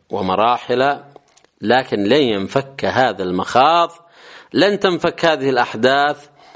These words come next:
لن تنفك هذه الفتن إلا بتغيير واقع الأمة، لأنه أصبح لها ارتباطات وتعقيدات كبيرة جعلتها لزاما في واقع الأمة.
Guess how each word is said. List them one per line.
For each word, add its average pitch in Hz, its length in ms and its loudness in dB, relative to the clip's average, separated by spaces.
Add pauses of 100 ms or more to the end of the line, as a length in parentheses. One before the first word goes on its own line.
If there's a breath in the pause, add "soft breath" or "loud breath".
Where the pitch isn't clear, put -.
(180 soft breath)
لن 170 280 2
تنفك 147 520 -2
هذه 123 460 -2
الفتن 160 580 -2 (840)
إلا 180 260 2
بتغيير 131 840 0
واقع 139 280 2
الأمة، 92 360 -8 (880 loud breath)
لأنه 196 440 2
أصبح 165 320 -2
لها 165 140 0
ارتباطات 135 840 0
وتعقيدات 107 720 0
كبيرة 110 400 0
جعلتها 104 540 -2
لزاما 120 720 0
في 113 120 -10
واقع 117 320 0
الأمة. 127 400 0